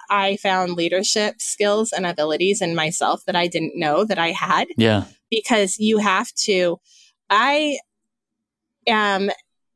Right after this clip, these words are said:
Speaker 1: an educated person who speaks the language in our area.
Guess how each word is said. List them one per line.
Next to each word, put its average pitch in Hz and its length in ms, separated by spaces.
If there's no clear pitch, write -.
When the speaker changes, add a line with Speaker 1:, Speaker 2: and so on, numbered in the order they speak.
Speaker 1:
an 190 420
educated 208 760
person 170 560
who 165 440
speaks - 480
the 202 140
language 175 680
in 190 140
our 175 140
area. 160 680